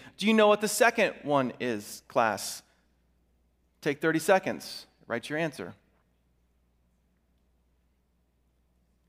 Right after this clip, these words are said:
The second great act of salvation we see in the Bible is Noah's Ark. God looked at the increasing wickedness of the world, and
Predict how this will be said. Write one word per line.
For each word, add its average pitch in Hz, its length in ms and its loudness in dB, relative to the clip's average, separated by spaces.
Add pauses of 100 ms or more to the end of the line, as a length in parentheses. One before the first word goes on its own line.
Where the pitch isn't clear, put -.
(800)
The 165 80 0
second 202 580 0
great 165 240 2
act 156 300 4
of 151 100 -8
salvation 151 560 2
we 147 100 -2
see 143 300 -4
in 135 80 -2
the 139 80 0
Bible 127 440 2 (440)
is 135 160 -6
Noah's 131 640 2
Ark. 127 300 0 (1200)
God 165 280 6
looked 170 280 2
at 147 280 2
the 151 180 -2
increasing 175 1080 -4
wickedness 156 680 -4
of 131 180 -2
the 127 80 -4
world, 156 540 0 (280)
and 135 160 -4